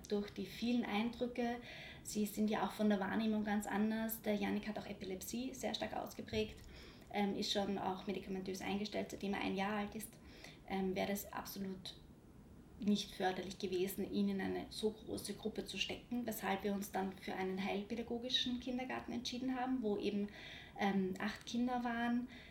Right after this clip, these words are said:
mit unterschiedlichen Beeinträchtigungen, mehreren Betreuern.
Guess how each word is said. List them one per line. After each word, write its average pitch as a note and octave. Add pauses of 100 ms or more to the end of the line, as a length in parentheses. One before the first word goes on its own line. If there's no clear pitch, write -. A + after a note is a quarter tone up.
(100)
mit G#3
unterschiedlichen A#3+
Beeinträchtigungen, G3+ (100)
mehreren A3
Betreuern. G3+